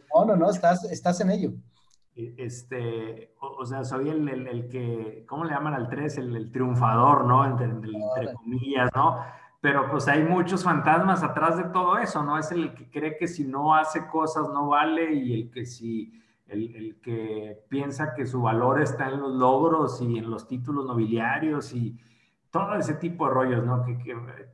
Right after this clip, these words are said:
Speaker 2: tratado de ir eliminando y quitando y dándole su justa dimensión, pero, pero creo que ese orden, siendo muy franco, eh,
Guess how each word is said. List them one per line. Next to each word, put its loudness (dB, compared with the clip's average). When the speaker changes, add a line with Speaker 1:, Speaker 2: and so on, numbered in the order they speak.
Speaker 2:
tratado -4
de 0
ir 0
eliminando -10
y -14
quitando -12
y -4
dándole -12
su -20
justa -18
dimensión, -4
pero, -12
pero -10
creo -8
que -6
ese -4
orden, -2
siendo -4
muy -4
franco, -6
eh, -4